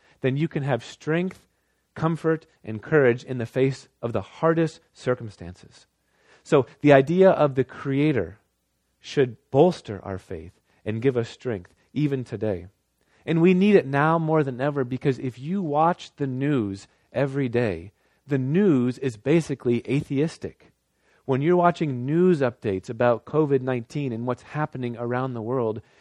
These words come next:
you get the facts about what's happening. But there's a lot of fear that goes with it.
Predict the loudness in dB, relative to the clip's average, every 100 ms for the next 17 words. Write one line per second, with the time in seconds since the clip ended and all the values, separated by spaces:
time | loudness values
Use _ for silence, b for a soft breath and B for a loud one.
0 | b -6 4 4 4 -4 -4 -2 -2 -2
1 | -8 -14 -6 -2 -2 -4 -6 -8 -8 -8
2 | -16 -18 -20 b b b 0 2 2 4
3 | 4 4 -4 _ -2 0 0 -2 -4 -4
4 | -4 -6 -6 -12